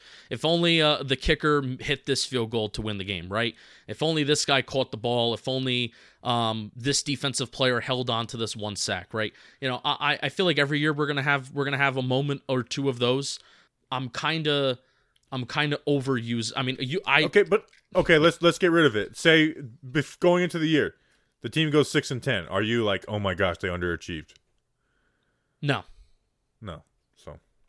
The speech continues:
Speaker 2: um, and the defense overachieved, the offense underachieved, um, which we'll, we'll talk about later. All right,
Speaker 1: No,
Speaker 2: let's
Speaker 1: but
Speaker 2: take
Speaker 1: there
Speaker 2: a
Speaker 1: is
Speaker 2: break.
Speaker 1: nuance. There is nuance to it because the offense was, um, this is an offensive league, and they were second worst in points scored,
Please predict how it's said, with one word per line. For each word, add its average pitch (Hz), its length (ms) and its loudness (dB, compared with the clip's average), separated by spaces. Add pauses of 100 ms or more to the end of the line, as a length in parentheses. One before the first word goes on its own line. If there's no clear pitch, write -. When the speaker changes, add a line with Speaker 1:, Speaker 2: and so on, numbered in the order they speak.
(840)
Speaker 2:
um, 87 400 -2
and 92 140 -6
the 92 40 -2
defense 117 360 2
overachieved, 101 680 4
the 92 100 2
offense 90 380 2
underachieved, 85 760 -4 (800)
um, 76 220 -6
which - 220 -12
we'll, 104 160 -6
we'll 101 120 -2
talk 82 240 0
about 78 180 -4
later. 78 200 -6
All 113 80 -2
right, 104 80 2
Speaker 1:
No, 107 60 0
Speaker 2:
let's 135 100 0
Speaker 1:
but 143 60 0
Speaker 2:
take 170 80 4
Speaker 1:
there 170 120 4
Speaker 2:
a - 20 6
Speaker 1:
is 185 80 6
Speaker 2:
break. 127 160 6
Speaker 1:
nuance. 143 320 0
There 170 140 4
is 165 140 2
nuance 156 440 2
to 131 160 -2
it 113 80 -6
because 123 380 -2
the 120 120 -2
offense 117 500 -2
was, 107 400 -4 (340)
um, 104 560 -4
this 139 160 -2
is 131 80 -2
an 147 80 0
offensive 139 420 0
league, 117 200 0
and 113 120 -4
they 110 80 -2
were 107 80 -6
second 127 380 0
worst 117 240 -6
in 110 80 -8
points 113 280 -8
scored, 123 300 -2